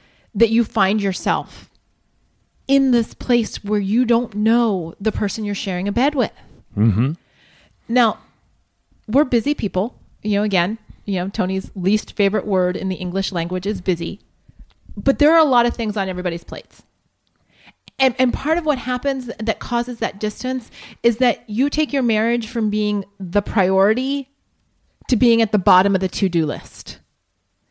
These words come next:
Speaker 1: Things like work and the kids and all of your other obligations move way up in your priority list 'cause you think those things are so important. And I'm not saying,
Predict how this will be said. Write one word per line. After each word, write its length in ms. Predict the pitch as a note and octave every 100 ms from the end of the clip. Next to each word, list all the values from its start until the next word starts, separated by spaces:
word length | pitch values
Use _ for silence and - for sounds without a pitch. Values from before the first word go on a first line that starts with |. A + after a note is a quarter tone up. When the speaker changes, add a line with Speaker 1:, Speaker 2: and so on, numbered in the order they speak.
| _ _ -
Speaker 1:
Things 380 | - C#4+ C#4 B3+
like 260 | B3 A#3 - _ _ -
work 560 | F#3+ A3+ A#3+ - - - - - _ _ _
and 160 | A3 A3
the 60 |
kids 800 | G#3+ - A3 C4 G3+ - - - _ _
and 140 | A3 A3
all 220 | G#3+ A#3
of 100 | B3
your 140 | C4
other 200 | A3 A#3
obligations 800 | F#3 G#3 A3+ A3 A3 - G3 F3+
move 300 | G#3 G#3 F#3
way 720 | F3+ F3+ F#3+ G3 A3 C#4 E4
up 320 | D#4+ A#3 - - - _ _ _ _ _ _ _ _ _ _ _ _ _ -
in 140 | A#3+
your 140 | A#3+ A#3
priority 520 | B3 A#3 A#3 B3+ B3+
list 240 | G#3 -
'cause 140 | A3+ G3+
you 160 | C4+
think 240 | D4+ B3+ G#3
those 240 | A3 B3+
things 320 | - A#3 A#3 -
are 140 | F#3+
so 480 | - - - G#3 A#3+
important. 800 | C4+ - D4+ C4+ F3+ - - - _ _ -
And 100 | A3+
I'm 160 | A3 A3+
not 220 | A3+ A3+
saying, 320 | A#3 A3